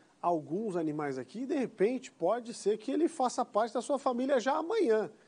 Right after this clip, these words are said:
É que estão em busca de um lar quentinho, cheio de amor. Como, por exemplo, o Jasper. Castrado, vacinado, vai na adbeia, três dois três quatro cinco meia sete sete.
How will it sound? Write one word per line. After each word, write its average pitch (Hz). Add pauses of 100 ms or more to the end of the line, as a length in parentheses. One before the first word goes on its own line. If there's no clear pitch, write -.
(100)
É -
que -
estão 190
em 156
busca 180
de 175
um 190
lar 185
quentinho, 185 (220)
cheio 190
de 208
amor. 165
Como, 220
por 240
exemplo, 233
o -
Jasper. 185 (480)
Castrado, 185
vacinado, 160
vai 170
na 180
adbeia, 170 (180)
três 202
dois 175
três 165
quatro 170
cinco 170
meia 160
sete 165
sete. 208